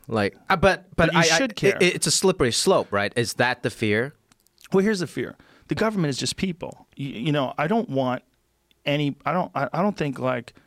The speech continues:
Speaker 2: I should be able to just go looking at Jamie's search. Like, uh, just for whatever reason, I, I know Ja-, Jamie's at home. What if I have some code I can go just look? What, what is Jamie looking at? What,
Speaker 1: Yeah.
Speaker 2: what is he, what are you searching for?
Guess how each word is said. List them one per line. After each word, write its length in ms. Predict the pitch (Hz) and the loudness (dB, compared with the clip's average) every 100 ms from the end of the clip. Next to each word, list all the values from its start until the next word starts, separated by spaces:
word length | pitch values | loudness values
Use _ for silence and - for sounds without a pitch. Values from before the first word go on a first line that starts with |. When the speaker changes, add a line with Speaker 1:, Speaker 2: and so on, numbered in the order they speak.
| _ _ _ | _ _ _
Speaker 2:
I 180 | 135 131 | -4 -2
should 240 | 123 139 | -2 -4
be 120 | 120 131 | -2 -2
able 160 | 123 | 0
to 60 | 123 | -2
just 220 | 117 117 | -4 -4
go 140 | 131 120 | -2 0
looking 440 | 113 120 - 131 | 0 -4 -2 -2
at 100 | 123 | -2
Jamie's 480 | 113 120 120 120 117 | -2 -2 0 -2 -4
search. 540 | - 120 120 - - - _ _ _ _ - | -6 -6 -6 -8 -14 -14 _ _ _ _ -4
Like, 200 | 135 143 | -4 -2
uh, 80 | |
just 260 | 127 135 - | -4 -2 -4
for 180 | - 156 | -2 -2
whatever 320 | 147 170 160 | 0 0 0
reason, 380 | 156 135 135 127 | 0 0 -2 -2
I, 60 | 139 | -2
I 40 | |
know 80 | 143 | -2
Ja-, 240 | 135 139 135 113 | 0 -2 -2 -4
Jamie's 320 | 131 143 135 | -4 -2 -2
at 60 | 123 | -2
home. 220 | 135 123 | -2 0
What 100 | 143 | 0
if 100 | 147 | 0
I 80 | 147 | -2
have 180 | 147 131 | -2 -4
some 160 | 135 | -6
code 400 | 113 - 131 117 | -6 -2 0 0
I 40 | 113 | -2
can 120 | 120 | -6
go 120 | 117 | -6
just 220 | 117 117 | -6 -8
look? 240 | 120 123 - | -6 -8 -6
What, 160 | 160 180 | -8 -4
what 100 | 202 | -6
is 80 | 175 | -6
Jamie 280 | 131 120 110 | -8 -8 -8
looking 300 | 107 - 117 | -10 -10 -14
at? 200 | 117 - _ _ _ _ _ _ | -14 -20 _ _ _ _ _ _
What, 140 | - 247 | -2 2
Speaker 1:
Yeah. 80 | 190 | 2
Speaker 2:
what 120 | 185 | 2
is 100 | 190 | 0
he, 80 | 156 | -2
what 120 | 190 | -2
are 40 | 220 | 0
you 40 | |
searching 380 | - 113 - - | -2 -6 -10 -12
for? 300 | - 107 | -12 -14